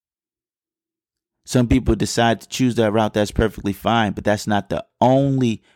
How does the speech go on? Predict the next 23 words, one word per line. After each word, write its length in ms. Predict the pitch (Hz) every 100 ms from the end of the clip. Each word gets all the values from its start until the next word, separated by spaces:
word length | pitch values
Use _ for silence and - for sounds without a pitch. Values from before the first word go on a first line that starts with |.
| _
route 380 | 92 104 95 - _ _
to 160 | - 104
go. 380 | 98 117 78 - _ _ _ _ _ _ _ _ -
I'm 100 | 123
not 180 | 117
saying 380 | 107 113 113 104
quit 240 | - 113 -
your 100 | 98
job, 520 | 104 104 98 95 - _ _ _ _ _ _ _ _ _ _ _ _ _ _ _ -
but 160 | 117
I'm 160 | 117 110
saying 500 | - 127 131 110 95 - _ _
after 300 | 107 113 -
you 160 | 117 117
work 280 | 113 123 123
that 200 | 113 90
nine-to-five, 760 | 107 101 98 - 101 95 92
then 140 | 107
it's 100 | 101
time 240 | - 110 110
to 80 | 98
go 240 | 110 107
home 460 | 110 120 110 92